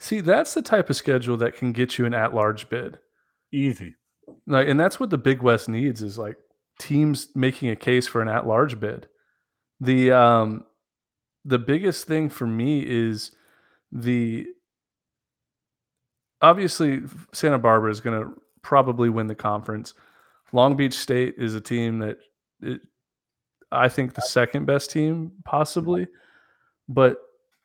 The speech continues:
Speaker 1: this is a conference that have, that has had his-, history-wise, two or three teams in every single N C double A tournament,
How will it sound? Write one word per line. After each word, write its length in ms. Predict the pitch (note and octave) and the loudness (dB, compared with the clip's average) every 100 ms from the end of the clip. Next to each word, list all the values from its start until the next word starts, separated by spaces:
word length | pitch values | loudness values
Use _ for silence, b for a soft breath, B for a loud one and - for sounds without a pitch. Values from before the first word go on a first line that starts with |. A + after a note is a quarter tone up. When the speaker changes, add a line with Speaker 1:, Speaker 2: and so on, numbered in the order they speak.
| _ _ | _ _
Speaker 1:
this 300 | C#3 D#3+ G#3 | 2 2 4
is 140 | A3+ F3+ | 0 0
a 40 | |
conference 600 | - - D#3+ D#3 C3+ A#2+ | 0 2 2 2 -2 -2
that 120 | A#2+ | -2
have, 160 | A#2 A2 - | -2 -6 -4
that 140 | A#2+ | -2
has 120 | A2 | -2
had 520 | - B2 B2 A#2 G#2+ G#2+ _ _ _ _ _ _ _ _ _ _ | -4 -2 0 -2 -4 -10 _ _ _ _ _ _ _ _ _ _
his-, 360 | - D3 D3 - - | -4 -2 -2 -8 0
history-wise, 760 | G3+ - A#2 G#2 G2+ G#2 - | 0 2 -4 -4 -4 -8 -12
two 220 | - F3 | -4 0
or 80 | E3+ | 0
three 180 | - C#3 | 0 -2
teams 300 | B2 C3 A#2 | -2 -2 -2
in 100 | A2+ - | -2 2
every 260 | D3 D3 | 4 2
single 440 | C3+ C#3 B2 A#2 - | 0 -2 0 -2 -2
N 140 | B2 | -4
C 120 | A#2+ | -2
double 220 | A#2+ G#2+ G#2+ | -2 -2 -4
A 80 | |
tournament, 480 | G#2 A2 G#2+ G#2 - | -4 -4 -4 -8 -12